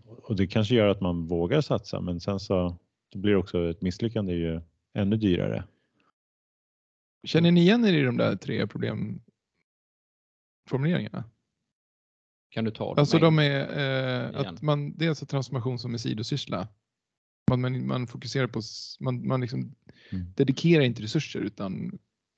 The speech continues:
Speaker 2: eh, folk får sköta det här vid
Speaker 3: Men
Speaker 2: sidan
Speaker 3: kan man
Speaker 2: av.
Speaker 3: inte, ja, fast jag har läst någon gång att man ska liksom inte tänka att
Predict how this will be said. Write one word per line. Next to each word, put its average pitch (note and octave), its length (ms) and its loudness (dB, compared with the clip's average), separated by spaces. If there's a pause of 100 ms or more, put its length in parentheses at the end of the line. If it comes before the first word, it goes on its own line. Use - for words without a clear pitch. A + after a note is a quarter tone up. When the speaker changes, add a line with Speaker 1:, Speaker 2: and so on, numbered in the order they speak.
(160)
Speaker 2:
eh, G#2+ 460 -4 (220)
folk - 260 -2
får A#2 360 0
sköta A#2 300 -4
det A#2+ 240 -2
här A2+ 60 0
vid A2+ 100 -4
Speaker 3:
Men A#2 120 -6
Speaker 2:
sidan A#2+ 240 0
Speaker 3:
kan C3+ 80 4
man A#2+ 100 0
Speaker 2:
av. - 0 -
Speaker 3:
inte, - 120 -6 (320)
ja, D#3 460 -4 (480)
fast - 260 -4
jag F3+ 40 -4
har F3 80 0
läst F#3+ 240 -6
någon F3 120 -6
gång E3+ 200 -4
att D3+ 280 -8 (540)
man D3+ 180 4
ska D3 140 0
liksom D3 260 2
inte D#3 200 -2
tänka B2 500 2
att A#2 320 -2